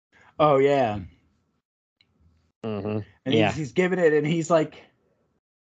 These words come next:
Speaker 1: "Hold your horses. Uh, we gotta read him his rights. That's the American way, you know." It's like,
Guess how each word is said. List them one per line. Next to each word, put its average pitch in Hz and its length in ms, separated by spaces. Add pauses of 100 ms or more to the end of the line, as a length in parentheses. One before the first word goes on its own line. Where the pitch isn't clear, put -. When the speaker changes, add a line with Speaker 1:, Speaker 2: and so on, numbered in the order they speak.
(180)
Speaker 1:
"Hold 185 180
your 180 120
horses. 160 360
Uh, 139 360
we 160 100
gotta 202 240
read 190 220
him 180 80
his 156 180
rights. 160 380
That's 165 240
the 156 100
American 147 680
way, 147 220
you 104 220
know." 101 500
It's - 160
like, 123 160